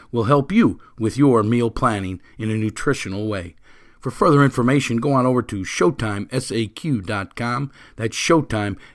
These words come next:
S A Q dot com. Showtime Performance Training, Nutritional Meal Planning, and Coaching at showtime S A Q dot com. Showtime Performance Training, Speed,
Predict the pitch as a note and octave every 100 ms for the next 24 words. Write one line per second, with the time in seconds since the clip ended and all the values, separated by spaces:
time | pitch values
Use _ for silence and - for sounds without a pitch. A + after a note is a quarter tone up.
0 | - C3+ - B2+ A#2 A2+ - A2 F2+ G#2
1 | G#2 - - G#2+ F2 D#2+ - _ _ _
2 | - G#3+ D#3+ A2+ G2 F2 D2+ G#2 - B2
3 | B2+ B2+ - - A2+ F2+ E2+ - - G2+
4 | - C#3+ - C3 B2 D3 F3 C#3 D#3 E3
5 | F3 E3 - _ - A2 A2+ - G2 F2
6 | E2 D#2 - _ _ - G2+ A2 - -
7 | A3 D#3+ - F#2+ F2+ - _ _ A#2+ -
8 | - A#2 B2 - A2+ F2+ E2+ _ _ -
9 | G2 F2+ - F#2+ F2 F2 _ _ _ _
10 | _ _ _ _ _ _ - - G#3+ B2+
11 | C3+ G#2+ G2+ - G2+ C#3+ D3 D3 - C3
12 | B2 G2+ F2 D#2+ _ - - - D#3 F3+
13 | G3+